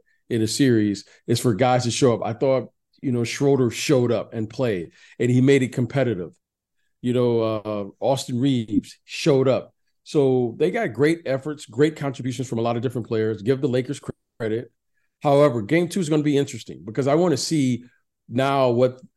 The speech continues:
now that the Warriors are gonna have a day to prepare, and they've had a couple, you know, they've had a couple days now to, to kind of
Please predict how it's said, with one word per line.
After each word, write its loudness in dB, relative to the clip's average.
now 2
that 2
the -2
Warriors 2
are -6
gonna -2
have 0
a 0
day -2
to -6
prepare, -8
and 6
they've 8
had 6
a 2
couple, 2
you -2
know, -2
they've 0
had 2
a -2
couple -4
days 2
now -2
to, -4
to -8
kind 2
of 0